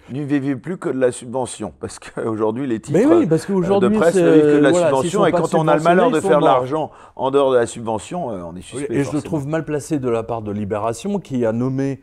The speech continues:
Speaker 2: un ancien du Mossad en tant que rédacteur en chef, venir donner des leçons à Serge Nedjar. <laughs> C'est, je trouve ça assez drôle. Euh, de, et Libération, par définition, est ma-, est, est mal placé pour, euh,
Speaker 1: Enfin, c'est de
Speaker 2: euh,
Speaker 1: manière générale,
Speaker 2: ouais.
Speaker 1: c'est vrai que là, c'est aussi parce que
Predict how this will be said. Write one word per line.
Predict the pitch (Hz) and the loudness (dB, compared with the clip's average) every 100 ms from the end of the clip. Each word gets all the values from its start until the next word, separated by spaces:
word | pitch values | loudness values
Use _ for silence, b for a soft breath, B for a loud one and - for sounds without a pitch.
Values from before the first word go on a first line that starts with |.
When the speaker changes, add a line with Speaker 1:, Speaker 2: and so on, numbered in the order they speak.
| b b | b b
Speaker 2:
un | - 117 | -10 -8
ancien | 113 - 131 | -8 -8 -8
du | 120 101 | -6 -6
Mossad | 104 - 135 120 | -8 -4 -4 -4
en | 98 | -8
tant | 117 113 | -8 -8
que | 113 | -8
rédacteur | 101 98 98 101 | -8 -8 -8 -10
en | 95 | -6
chef, | 180 180 180 | -2 -2 -4
venir | 110 107 113 | -10 -6 -6
donner | 101 110 120 | -4 -6 -4
des | 113 | -4
leçons | 98 101 165 131 | -6 -6 -6 -6
à | |
Serge | - 107 104 | -8 -10 -10
Nedjar. | 135 147 120 - B B B | -6 -6 -6 -10 B B B
<laughs> | - - 170 - - 262 | -6 -4 -8 -10 -18 -20
C'est, | - 143 | -2 -2
je | - | -2
trouve | 127 120 | -8 -4
ça | 151 | -2
assez | 117 135 | -2 -2
drôle. | 139 160 135 B B - | -2 0 -2 B B -12
Euh, | 101 110 107 104 101 101 b b 113 | -6 -2 -2 -2 -4 -8 b b -8
de, | 113 113 113 | -4 -4 -2
et | 117 | -2
Libération, | 123 120 120 120 151 | 2 2 0 -2 -6
par | 131 135 | -4 -4
définition, | 127 139 131 151 131 | -4 -6 -6 -6 -4
est | 110 | -2
ma-, | 110 98 | -2 -2
est, | 104 101 113 | -2 -4 -6
est | |
mal | 110 107 | -4 -4
placé | 101 107 - 123 | -2 -4 -4 -6
pour, | - 92 92 | -4 -6 -2
euh, | 90 87 85 82 B B | -2 -2 -4 -8 B B
Speaker 1:
Enfin, | - | -10
c'est | 82 104 | -6 -4
de | |
Speaker 2:
euh, | |
Speaker 1:
manière | 123 127 117 | -2 -2 -2
générale, | 127 123 117 139 | -2 0 2 2
Speaker 2:
ouais. | 113 | 0
Speaker 1:
c'est | 107 | -2
vrai | 107 120 | 0 0
que | 104 | -2
là, | 95 98 | -4 -4
c'est | - | -8
aussi | 92 - 95 | -12 -12 -12
parce | 87 | -12
que | - | -10